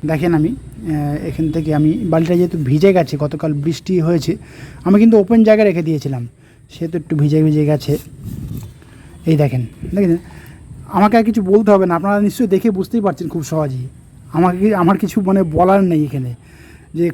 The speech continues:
কতটা ভালোভাবে আর কি শিকড় এসেছে সে-, সেটা আপনারা দেখে বুঝতে পারছেন নিশ্চয়ই। তো আমি এবার করবো কি, বালিগুলো সম্পূর্ণ জলে দিয়ে ধুয়ে নেব, নিয়ে তারপরে কিন্তু আমি মাটিতে এইবার আমি রোপণ করব।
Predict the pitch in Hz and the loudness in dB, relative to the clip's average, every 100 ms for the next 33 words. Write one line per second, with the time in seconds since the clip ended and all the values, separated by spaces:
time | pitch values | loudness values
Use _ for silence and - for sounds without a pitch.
0 | - 180 175 202 214 208 139 170 196 190 | -2 -2 0 4 6 6 2 0 2 2
1 | 180 190 190 - - - 208 208 180 - | 2 0 0 -4 -12 -6 2 4 4 -2
2 | 170 139 175 165 151 160 160 165 156 151 | -8 -6 -6 -6 -4 -6 -4 -4 -4 -6
3 | 160 147 170 147 170 170 - 196 285 - | -6 -2 -2 0 0 0 2 0 0 -8
4 | - - - - - - - 165 185 214 | -20 -20 -20 -20 -20 -16 -6 -2 2 4
5 | 220 214 208 226 185 180 165 185 202 202 | 4 4 4 2 -2 -2 0 0 2 2
6 | 196 180 170 190 190 170 170 180 175 175 | 2 0 -2 -2 -2 0 0 0 0 0
7 | 139 185 202 196 277 - - - _ 151 | 0 2 2 2 -4 -10 -20 -20 _ 2
8 | 196 269 214 180 180 208 202 208 180 175 | 6 6 4 -2 -2 -2 -2 -2 -2 -2
9 | 285 - - - - - - 151 151 277 | -4 -6 -16 -20 -20 -18 -6 0 4 4
10 | 277 269 277 202 175 175 175 247 311 - | 4 4 4 4 4 0 0 0 -2 -6
11 | _ _ _ 165 160 156 151 143 131 | _ _ _ -8 -4 -2 -2 -4 -8